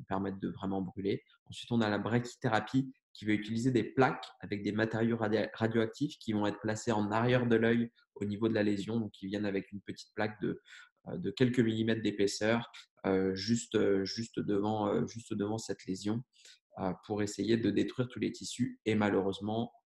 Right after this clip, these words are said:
dans certains cas, l'énucléation est obligatoire. Euh, ce qu'il faut savoir au niveau des mélanomes, c'est qu'il y a quand même de forts risques, euh, sur le, le, le pronostic vital du patient,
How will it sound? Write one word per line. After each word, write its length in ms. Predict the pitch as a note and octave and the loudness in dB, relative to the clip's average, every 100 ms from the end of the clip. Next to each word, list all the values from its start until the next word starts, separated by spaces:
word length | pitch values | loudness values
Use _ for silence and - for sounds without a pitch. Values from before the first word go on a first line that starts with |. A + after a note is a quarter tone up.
| - | -10
dans 180 | F#2+ G#2 | -6 -4
certains 380 | - G2+ F#2+ F#2 | -6 -10 -8 -6
cas, 340 | G2 G#2 A2 - - _ | -2 -2 -2 -10 -20 _
l'énucléation 1000 | G2+ G#2 G#2+ G#2 G#2+ F#2+ F#2+ - A#2+ B2 - - | -4 0 0 2 2 2 0 2 2 2 -4 -2
est 440 | G2 A#2 A#2 - _ _ - | 4 4 4 -4 _ _ -4
obligatoire. 920 | G2 A2 A2 G2 - F#2 - - - _ _ _ _ _ _ _ - - - - - | -2 0 2 0 0 -4 -4 -12 -20 _ _ _ _ _ _ _ -20 -20 -20 -8 2
Euh, 240 | G2+ G2+ G2+ | 4 4 2
ce 100 | - | -4
qu'il 140 | - C3 | 0 2
faut 100 | D3+ | 4
savoir 320 | C3 C3+ E3+ | 6 6 8
au 60 | C#3 | 8
niveau 240 | A#2 C3 | 8 8
des 100 | C3 | 8
mélanomes, 420 | A#2 G#2+ A#2 D3 | 4 2 2 0
c'est 180 | - G#2+ | -2 -8
qu'il 180 | - A2+ | -2 0
y 40 | |
a 160 | A#2 A#2 - _ | 0 -2 -12 _
quand 120 | A2+ | 2
même 200 | A2 B2+ | 4 6
de 120 | A#2 G#2 | 4 2
forts 560 | - - - C#3 A#2+ | -2 -12 2 2 4
risques, 460 | A#2 C3+ D3 - - _ _ - - | 0 -2 -2 -10 -18 _ _ -10 -2
euh, 500 | G2+ F#2+ F#2+ F2 F2 - | 2 2 2 2 0 -4
sur 580 | - - - A#2 A#2 | -10 -12 2 4 6
le, 180 | G#2+ G2+ | 6 4
le, 180 | F#2+ F2+ | 4 0
le 180 | F2 - | 0 -4
pronostic 560 | - A2+ A2 - B2+ | 0 0 0 0 -2
vital 400 | A2 G#2+ A2 G#2 | -2 -4 0 0
du 100 | G#2+ | 0
patient, 380 | - G2+ - G#2+ | -2 -2 -2 -6